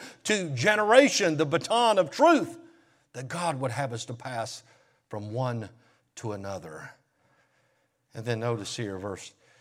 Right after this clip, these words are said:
number seven and eight. God wants us to teach the ne-, the next generation, number three, because they must have a true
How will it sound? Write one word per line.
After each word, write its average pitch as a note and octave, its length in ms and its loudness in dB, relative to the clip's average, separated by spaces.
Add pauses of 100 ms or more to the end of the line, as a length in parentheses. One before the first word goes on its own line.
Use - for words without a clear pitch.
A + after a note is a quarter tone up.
(580)
number G2 180 -8
seven G#2+ 320 -2
and G2+ 100 -6
eight. G#2 340 -6 (1500)
God A#2+ 260 4
wants A#2 240 -6
us A2+ 160 -8
to G#2+ 60 -12
teach A#2+ 320 -8
the G#2+ 60 -12
ne-, A2+ 220 -6 (260)
the G#2+ 100 -12
next A#2 260 -2
generation, A2+ 680 -6 (240)
number G#2 220 -10
three, A2 280 -8
because G2 360 -10 (580)
they A2 220 -2
must G#2+ 440 -6
have G2 200 -4
a F2+ 140 -10
true A2 600 -12